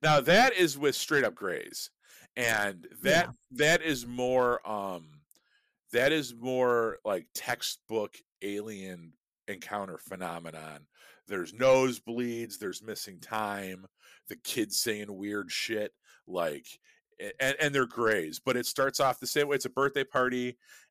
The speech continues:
Speaker 1: and, uh, the power flickers, and they think they see something crash in the woods.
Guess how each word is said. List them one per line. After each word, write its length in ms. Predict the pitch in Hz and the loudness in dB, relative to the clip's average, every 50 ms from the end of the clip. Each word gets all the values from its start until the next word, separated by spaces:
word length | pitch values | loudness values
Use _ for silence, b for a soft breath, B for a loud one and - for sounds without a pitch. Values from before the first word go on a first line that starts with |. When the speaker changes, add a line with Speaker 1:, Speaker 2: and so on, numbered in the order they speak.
| B | B
Speaker 1:
and, 480 | - 110 110 104 101 92 92 92 82 80 - - | -8 -6 -4 -2 -2 -4 -4 -8 -10 -14 -14 -8
uh, 340 | - 98 92 85 80 78 76 73 - _ _ - | -4 -4 -2 -2 -4 -6 -8 -10 -14 _ _ -12
the 80 | 104 | -12
power 360 | - - 131 127 123 123 120 | -8 0 2 4 4 4 2
flickers, 680 | 117 - - 120 113 - - 117 110 107 107 101 - - - _ | 0 -4 -2 -2 -2 -2 -2 -6 -4 -4 -6 -6 -10 -12 -10 _
and 240 | 101 98 95 92 92 | -8 -8 -8 -8 -8
they 100 | 92 85 | -10 -10
think 280 | - - 123 110 98 | -8 -8 -10 -10 -8
they 100 | - 107 | -8 -8
see 200 | 95 - - 113 | -8 -8 -10 -10
something 340 | 98 - 113 104 - 101 95 | -8 -8 -10 -10 -12 -16 -18
crash 360 | - - 104 98 92 - - - | -6 -2 -2 -2 -2 -4 -8 -14
in 40 | 90 | -12
the 80 | 87 | -12
woods. 400 | 90 95 101 101 98 92 - - | -8 -8 -6 -6 -8 -8 -12 -18